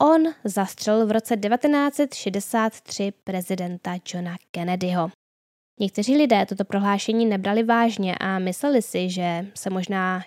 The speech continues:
jedná jen o pokus vypadat šíleně. Možná, aby bylo tak nějak jasné, že ani jeho druhé přiznání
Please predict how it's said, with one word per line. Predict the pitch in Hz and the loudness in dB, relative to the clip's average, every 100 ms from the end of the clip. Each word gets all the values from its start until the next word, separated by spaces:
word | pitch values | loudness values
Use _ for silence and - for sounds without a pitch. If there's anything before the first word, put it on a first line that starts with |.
| - | -4
jedná | 196 208 | 0 2
jen | 226 247 | 2 0
o | 254 | -2
pokus | 294 - 311 - | -2 -2 -2 -2
vypadat | 226 226 233 - | -2 0 -2 -4
šíleně. | - - - 190 262 226 151 - _ _ _ _ | -12 -10 -2 2 2 2 -2 -10 _ _ _ _
Možná, | 220 220 226 214 | 2 4 4 4
aby | 208 202 | 2 2
bylo | 202 196 | 4 2
tak | 190 185 | 0 -4
nějak | 170 165 | -6 -4
jasné, | 190 247 - 220 190 196 | -2 -2 -2 0 2 2
že | 196 | 2
ani | 202 208 | 2 2
jeho | 214 226 | 4 4
druhé | 208 254 294 294 | 4 4 4 2
přiznání | - 208 196 185 196 214 | 2 2 2 2 2 2